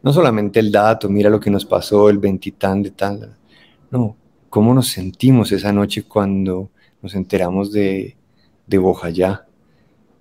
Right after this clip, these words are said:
Y cómo se sintió la gente allá, y qué han hecho durante todos estos años de resistencia.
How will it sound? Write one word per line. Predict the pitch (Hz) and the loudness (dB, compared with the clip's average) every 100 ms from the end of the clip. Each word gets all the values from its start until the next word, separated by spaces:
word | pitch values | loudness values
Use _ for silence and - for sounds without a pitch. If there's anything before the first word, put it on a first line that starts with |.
| _ _ _ _ _ _ 107 | _ _ _ _ _ _ -14
Y | |
cómo | - 110 110 | -2 0 2
se | 117 | 0
sintió | 110 107 95 - 131 135 | -2 -2 -4 0 4 4
la | 117 | 4
gente | 98 92 92 92 | 0 -6 -4 -6
allá, | 90 87 90 _ _ _ | -4 -4 -6 _ _ _
y | - 113 | -6 -6
qué | - 123 | 0 2
han | 110 110 | 4 4
hecho | 120 131 135 | 2 2 4
durante | 120 104 101 98 98 | 4 4 2 -2 -4
todos | 95 110 110 113 | -2 0 0 0
estos | 113 - 113 117 | -6 -10 -6 -2
años | 110 110 | -2 0
de | 110 | 0
resistencia. | 90 95 98 - - 120 117 - - | -2 -6 -10 -10 0 2 2 -2 -10